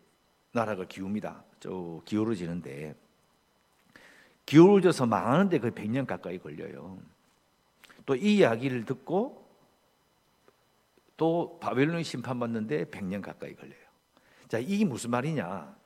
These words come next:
잘 생각해 보세요. 우리는 이렇게 생각합니다. 하나님께서 심판을 명하시면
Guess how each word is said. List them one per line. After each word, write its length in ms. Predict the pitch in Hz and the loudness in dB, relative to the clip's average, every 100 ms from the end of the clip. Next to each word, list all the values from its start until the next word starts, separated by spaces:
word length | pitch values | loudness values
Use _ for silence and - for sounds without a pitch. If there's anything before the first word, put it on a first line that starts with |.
| _ _ | _ _
잘 200 | - - | -16 -12
생각해 220 | - 151 | -6 -4
보세요. 460 | 113 98 82 80 170 - _ _ _ _ _ _ _ _ | -4 -8 -12 -14 -14 -16 _ _ _ _ _ _ _ _
우리는 220 | 131 165 | -2 0
이렇게 160 | 156 175 | 0 -2
생각합니다. 560 | 135 123 113 92 90 87 | -4 -4 -4 -6 -8 -6
하나님께서 560 | 170 185 151 117 - | -2 0 -2 -6 -10
심판을 400 | - 120 135 139 | -10 -6 -4 -2
명하시면 720 | 107 92 113 113 110 82 78 | -4 -4 -6 -6 -8 -10 -12